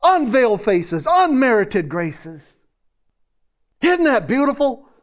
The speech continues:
God is so beautiful at putting together movies, if you will. Putting together vignettes, if you will. He's just an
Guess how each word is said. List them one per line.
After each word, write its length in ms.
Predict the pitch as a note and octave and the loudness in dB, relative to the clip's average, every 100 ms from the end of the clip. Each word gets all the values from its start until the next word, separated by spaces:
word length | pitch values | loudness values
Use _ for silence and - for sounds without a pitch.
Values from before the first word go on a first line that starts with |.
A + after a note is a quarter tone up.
| _ _ _ _ _ _ _ _ _ _ _ _ - | _ _ _ _ _ _ _ _ _ _ _ _ -2
God 280 | F4+ D#4+ C4+ | 0 2 2
is 180 | A#3 | 0
so 260 | - D4+ A#3 | 0 -2 -2
beautiful 680 | C#3 A#3+ D#4+ B3 B3 G#3 - | 0 0 2 0 0 -2 -4
at 300 | A3+ B3+ A3+ - - - | -2 -2 -2 -6 -14 -2
putting 340 | E4+ D4+ B3 | 0 2 2
together 760 | A#3 - G#3 B3+ A3 G#3 - A#3+ | 0 0 0 0 0 -2 -4 -4
movies, 720 | G3+ A3 A#3 B3 G#3+ G3+ F#3 | 0 2 2 2 0 -2 -2
if 140 | A3+ | -4
you 140 | - A3 | -2 -2
will. 420 | A3 G3+ E3+ E3+ _ - - | 0 0 -4 -10 _ -20 -10
Putting 320 | - D#4+ D4+ C4+ | -2 0 2 2
together 540 | B3+ F3+ B3+ A#3 G#3 G#3 | 0 2 2 2 0 -2
vignettes, 720 | F3+ C4 B3 A#3+ C4+ B3+ - | -2 0 2 2 2 -2 -2
if 140 | B3+ A#3+ | -4 -2
you 140 | A#3+ | -2
will. 420 | A#3 A#3+ G3+ D#3+ - - | 0 2 2 0 -4 -2
He's 320 | D#4+ C4+ - | 0 0 0
just 300 | D4+ B3+ - - _ | 0 0 -4 -18 _
an 200 | D4 B3+ | 0 0